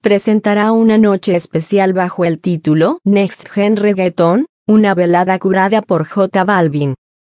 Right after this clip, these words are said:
Esta noche promete un emocionante elenco de actuaciones sorpresa y artistas invitados,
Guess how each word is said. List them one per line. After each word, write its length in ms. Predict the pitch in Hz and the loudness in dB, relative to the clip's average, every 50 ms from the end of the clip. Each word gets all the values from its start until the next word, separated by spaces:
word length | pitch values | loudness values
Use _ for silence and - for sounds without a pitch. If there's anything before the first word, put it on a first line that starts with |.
| _ _ | _ _
Esta 360 | - 240 254 254 - - 277 240 | -2 -2 -2 -2 -2 0 0 2
noche 420 | 220 214 208 208 208 - 233 208 | 2 2 2 0 -2 -2 -4 -2
promete 540 | - 208 202 196 196 202 220 226 - 220 214 | 0 0 0 2 2 2 0 0 0 0 2
un 100 | 208 202 | 2 2
emocionante 720 | 190 180 175 170 - 180 175 170 170 170 175 170 214 190 | 2 0 -2 -2 -2 -2 0 0 0 -2 -2 -2 -2 0
elenco 480 | 180 175 180 190 202 214 202 - 214 196 | 0 2 2 2 0 -2 -2 -2 -2 0
de 120 | 175 175 | 0 0
actuaciones 840 | 160 151 156 - - 165 165 160 - - 196 196 196 208 214 220 220 | 0 -2 -2 -2 -2 -2 -2 -2 -4 -4 -2 0 0 0 0 -2 -2
sorpresa 680 | - 233 208 202 - - 202 196 196 202 - - 240 | -2 -2 -2 -2 -2 -2 -2 0 0 0 0 0 0
y 80 | 233 208 | 0 0
artistas 600 | 180 170 - - 226 233 - - 254 247 240 - | 0 -2 -4 -4 -4 -4 -4 -4 -4 -4 0 0
invitados, 880 | 226 220 202 180 185 175 - 180 165 160 151 143 151 233 311 - - | 0 2 0 0 -2 -4 -2 0 0 0 0 0 0 -2 -2 -4 -10